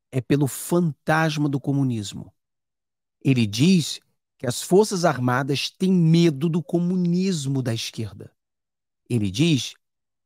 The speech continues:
que as Forças Armadas sabem ou pensam que o Lula quer implementar um comunismo no Brasil e eles não querem. Você tá entendendo o que ele tá falando?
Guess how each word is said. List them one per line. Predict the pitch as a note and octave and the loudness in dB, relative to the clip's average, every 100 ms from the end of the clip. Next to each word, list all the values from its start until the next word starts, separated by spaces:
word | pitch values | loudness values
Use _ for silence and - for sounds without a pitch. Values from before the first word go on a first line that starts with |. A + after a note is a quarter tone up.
| _ | _
que | D3+ D#3 _ | -6 -6 _
as | - B2 | -6 -4
Forças | - - B3 C4 A3+ | -4 2 2 2 0
Armadas | G#3+ C#3+ C3+ B2+ B2+ C3 | -2 0 -2 -2 -6 -8
sabem | - - F#3+ D#3+ C#3 D3 F#3+ - _ _ | -8 -2 2 2 2 -2 -2 -8 _ _
ou | C3 B2 | -4 -4
pensam | - F3 F3 D3+ C3+ - G3+ A#3 _ _ _ _ _ | 0 2 4 4 0 -2 -2 -4 _ _ _ _ _
que | - | -2
o | A3 | 0
Lula | F#3+ F3 F#3+ B3 D#4 D#4+ A#3 D#3+ | 2 2 4 8 8 8 6 2
quer | - E3+ | 0 -2
implementar | F3+ E3+ F3 E3+ D3+ C3 C#3+ C#3 | 0 0 0 2 0 0 -2 0
um | B2+ | 0
comunismo | B2 A#2 A2+ A2 G#2+ | 0 0 0 -2 -4
no | G2+ | -4
Brasil | G2 F2+ F2+ G2+ F3 G#3 _ _ _ | -4 -6 -6 2 2 2 _ _ _
e | - G#3 F#3+ | -2 2 2
eles | E3 D#3+ C3+ | 2 0 0
não | D3 D#3 | 2 2
querem. | D3+ D#3 D3+ D3 G#2+ - _ _ _ _ _ _ _ - | 0 2 2 2 0 -10 _ _ _ _ _ _ _ -12
Você | C#3 C#4+ | -8 2
tá | G4+ | 2
entendendo | E4 C4+ D3+ F#3 | 4 4 4 2
o | C#3+ | 2
que | |
ele | A#2+ | 0
tá | A2 A2+ | 0 -4
falando? | G#2+ G#2 C#3+ C3+ | -2 0 2 0